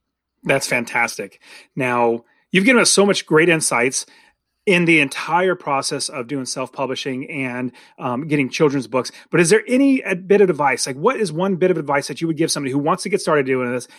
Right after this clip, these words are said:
They already know they're gonna get started. So we already, okay, we're getting started.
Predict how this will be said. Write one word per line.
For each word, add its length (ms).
They 80
already 100
know 160
they're 100
gonna 140
get 140
started. 360
So 280
we 160
already, 260
okay, 220
we're 120
getting 220
started. 260